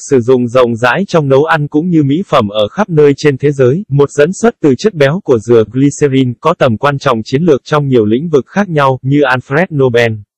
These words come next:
đã giới thiệu với thế giới phát minh dựa vào nitroglycerin của mình. Chất nổ, cấu trúc sinh học của nó có xuất hiện để làm cho cây dừa trở thành một người đi biển vĩ đại và là một công dân vùng duyên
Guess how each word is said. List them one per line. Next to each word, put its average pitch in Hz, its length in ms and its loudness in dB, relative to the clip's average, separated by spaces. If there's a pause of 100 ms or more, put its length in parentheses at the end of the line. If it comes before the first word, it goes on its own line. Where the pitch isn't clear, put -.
(600)
đã 131 180 0
giới 156 180 2
thiệu 139 260 2
với 135 160 2
thế 156 140 -2
giới 143 240 0
phát 220 200 0
minh 160 240 -2
dựa 123 280 2
vào 107 220 0
nitroglycerin 131 1120 0
của 110 100 -2
mình. 104 320 0
Chất - 180 -2
nổ, 120 340 0
cấu 131 220 0
trúc 220 160 -2 (120)
sinh 156 120 0
học 123 220 0
của 110 120 -2
nó 104 320 -2
có 147 200 0
xuất 220 120 0
hiện 127 300 0
để 113 140 2
làm 104 260 0
cho 151 160 0
cây 160 160 2
dừa 123 240 2
trở 117 220 -2
thành 113 200 -2
một 113 160 0
người 117 240 4
đi 131 200 -2
biển 110 280 0
vĩ 120 80 -4 (100)
đại 127 180 0 (100)
và 110 140 0
là 110 140 0
một 110 200 -2
công 147 200 0
dân 139 240 0
vùng 113 220 0
duyên 135 360 0